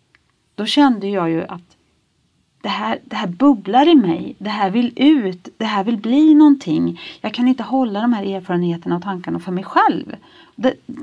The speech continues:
det blev liksom som att det blev en flod på insidan som var tvungen att komma ut. Och de, den skulle ut nu.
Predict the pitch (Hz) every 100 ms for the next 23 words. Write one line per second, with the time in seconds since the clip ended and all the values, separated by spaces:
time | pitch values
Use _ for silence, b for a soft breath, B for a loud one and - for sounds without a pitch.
0 | - - 202 247 277 247 254 - 226 220
1 | b b b b b b _ - 233 233
2 | 233 226 220 214 - _ _ _ _ _
3 | _ _ - 226 269 330 349 285 349 330
4 | 254 - 170 165 175 170 175 226 160 160
5 | - 170 - 320 415 277 - - - 220
6 | 202 - 208 214 202 254 294 226 226 247
7 | 349 -